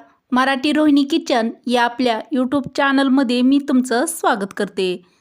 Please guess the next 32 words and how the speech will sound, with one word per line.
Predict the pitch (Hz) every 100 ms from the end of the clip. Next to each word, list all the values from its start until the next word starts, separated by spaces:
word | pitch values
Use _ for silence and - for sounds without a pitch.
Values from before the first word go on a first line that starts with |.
| _ -
तर |
माझ्या | 202 214 214
प्रत्येक | 220 247 254 277 262
सुगरणीला | - 277 285 285 285 226 240 _ _ _
मकर | 233 233 277
संक्रांतीमध्ये | 277 302 311 302 302 294 262 233 240 _ _ _ _ _ 226
उपयोगी | 240 247 240 233 247
येतील | 285 254 240 - 240
अशा | 254 226 240 - _ 233
मकर | 240 262 277
संक्रांती | 320 302 302 302 302
स्पेशल | 285 - 320 320 240 247 -
किचन | 262 262 294 285
टिप | 285 254 254 -
आज | 240 233
आपण | 254 254 247 247
बघणार | 269 247 247 254
आहोत. | 262 262 233 233 _ _ _ _
चला | 269 269 269 262
तर | 226
मग | 233 262
व्हिडिओला | 262 269 247 226 233
सुरुवात | 247 - 294 285 285 285
करूया | 285 240 240 - _ _ _
व | 240
त्याआधी | 240 262 254 226
तुम्ही | 233 254 262
आपल्या | 262 254
चॅनलला | 302 269 262 262 247 247
सबस्क्राईब | 277 269 - 254 254 -
केलं | 277 254 254
नसेल | 285 285 233